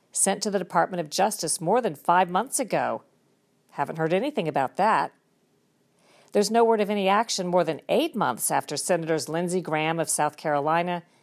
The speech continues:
and Chuck Grassley of Iowa, both Republicans, sent a criminal referral to the D O J against Christopher Steele, author of the Anti-Trump Political Opposition Research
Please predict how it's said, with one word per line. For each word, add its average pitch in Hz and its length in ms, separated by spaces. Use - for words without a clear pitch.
and 147 140
Chuck 147 240
Grassley 160 460
of 143 100
Iowa, 156 400
both 147 260
Republicans, 156 800
sent - 320
a 180 40
criminal 196 440
referral 180 480
to 175 100
the 151 80
D 160 220
O 190 80
J 151 440
against 170 400
Christopher 175 500
Steele, 170 520
author 151 320
of 143 140
the 151 220
Anti-Trump 180 840
Political 160 420
Opposition 151 540
Research 143 520